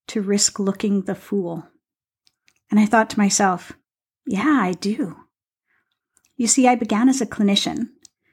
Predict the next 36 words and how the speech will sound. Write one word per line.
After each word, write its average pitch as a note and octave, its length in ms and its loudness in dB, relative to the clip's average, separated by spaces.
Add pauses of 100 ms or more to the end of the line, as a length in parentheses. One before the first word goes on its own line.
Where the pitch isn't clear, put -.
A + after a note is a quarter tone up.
(180)
I G3 60 -4
built G3+ 260 0
my G#3 160 0
expertise, G#3+ 1120 0
and G3+ 120 -2
I G3 60 0
was F#3+ 140 -2
seeing G#3 420 4
the F#3+ 80 0
patients G3 720 -6 (400)
and G3 100 2
getting G3+ 220 4
them G3 100 4
the G3 160 -6
care G3 320 -2
they F#3+ 160 2
deserved. F#3+ 560 -2 (800)
And A3+ 100 4
then B3 120 6
I C4+ 80 6
started B3 340 2
to A3 80 -10
teach, - 680 -4
because G#3 500 -2
the - 140 0
more A3+ 200 4
people C4 340 -4
I G3+ 140 0
taught, C#4 500 -2 (360)
the A#3 80 2
more B3 180 6
service G#3 440 0
that G#3 140 2
was G#3 120 -2
out G#3 220 -2
there. - 260 -8